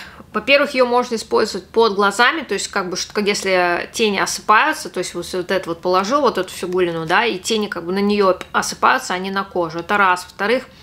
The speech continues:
а, можно её использовать, чтобы идеальный, сделать себе идеальную подводку, да, то есть точно так же вот так прикладываете, идеальную подводку рисуете.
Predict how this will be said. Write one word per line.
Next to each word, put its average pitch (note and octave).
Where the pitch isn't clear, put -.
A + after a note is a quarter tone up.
а, G3
можно A#3
её A3+
использовать, A3
чтобы G3+
идеальный, F#3
сделать F#3+
себе F#3
идеальную F#3+
подводку, F#3
да, G#3
то G#3
есть A3
точно G#3
так F3+
же F#3
вот F3
так -
прикладываете, F#3+
идеальную F3+
подводку F#3
рисуете. G#3